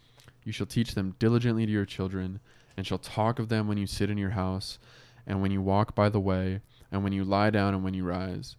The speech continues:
You shall bind them as a sign on your hand, and they shall be as frontlets between your eyes. You shall write them on the doorposts of your house, on your, of your house, and on your gates." And then we see that there. Uh, if you flip to Deuteronomy seventeen too,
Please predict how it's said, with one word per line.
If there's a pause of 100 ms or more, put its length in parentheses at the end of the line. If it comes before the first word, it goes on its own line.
(240)
You
shall
bind
them
as
a
sign
on
your
hand,
and
they
shall
be
as
frontlets
between
your
eyes. (360)
You
shall
write
them
on
the
doorposts
of
your
house, (120)
on
your, (100)
of
your
house,
and
on
your
gates." (800)
And
then
we
see
that
there. (420)
Uh,
if
you
flip
to
Deuteronomy
seventeen
too,